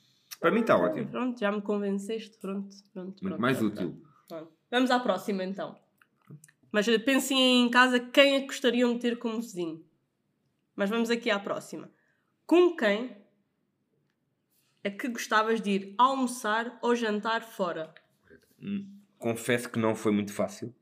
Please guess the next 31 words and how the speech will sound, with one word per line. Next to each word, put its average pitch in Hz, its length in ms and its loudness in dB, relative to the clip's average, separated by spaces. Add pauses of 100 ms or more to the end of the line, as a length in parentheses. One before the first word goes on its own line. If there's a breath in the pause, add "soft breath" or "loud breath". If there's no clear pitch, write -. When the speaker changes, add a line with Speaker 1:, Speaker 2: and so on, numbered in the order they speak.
(640 soft breath)
Speaker 1:
porque 104 180 -4
pensei 107 320 -2
assim 101 220 0
em 101 40 2
malta 98 280 2
lambona 95 500 0
que - 60 -14
gosta 92 280 -8
de - 80 -14
comer 95 320 0
e, 73 360 -8 (360)
e, - 200 -20 (380)
e 85 180 -12
de 78 340 -6
afiembrar 87 500 -4
bem 85 200 -6
na 78 80 -12
comida. 78 480 -14 (960 soft breath)
Eh, 87 800 -2
mas 120 160 -2
depois 143 440 2
andei, 143 320 -2
ah, 151 480 -4
tal, 151 220 -4
também 135 240 0
tem 135 120 -2
que - 80 -8
ser 143 100 2
um 123 300 0
almoço 120 340 0
interessante. 143 560 0